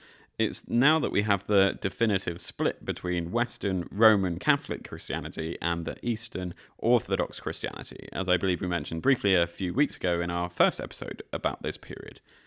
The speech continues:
This is also known as the Great Schism, and whilst it was an evolving process, the main events took place in ten fifty-four,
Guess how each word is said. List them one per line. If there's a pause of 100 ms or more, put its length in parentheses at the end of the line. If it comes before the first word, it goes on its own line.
(280)
This
is
also
known
as
the
Great
Schism,
and
whilst
it
was
an
evolving
process,
the (260)
main
events
took
place
in
ten
fifty-four,